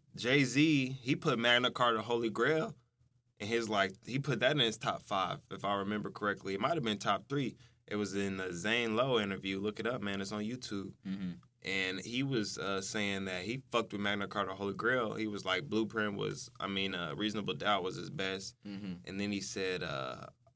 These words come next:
Speaker 1: uh, I think he might have, he said one of the Blueprints. He might have said, no, he, s-,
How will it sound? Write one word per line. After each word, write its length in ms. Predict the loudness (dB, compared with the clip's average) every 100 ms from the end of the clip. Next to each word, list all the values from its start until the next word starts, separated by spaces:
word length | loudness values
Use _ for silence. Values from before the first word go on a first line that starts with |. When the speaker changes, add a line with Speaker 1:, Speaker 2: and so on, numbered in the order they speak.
| _ _ -10
Speaker 1:
uh, 220 | -4 -4
I 40 | -2
think 100 | 0
he 60 | 0
might 160 | 0 -2
have, 100 | -4
he 140 | -4
said 160 | -2 -2
one 180 | -2
of 80 | -2
the 60 | -2
Blueprints. 760 | 0 0 -2 -6 -6 -8 -12 _ _ -4
He 60 |
might 120 | -2 0
have 80 |
said, 280 | -2 -2 0
no, 180 | 2 2
he, 60 | 2
s-, 240 | -4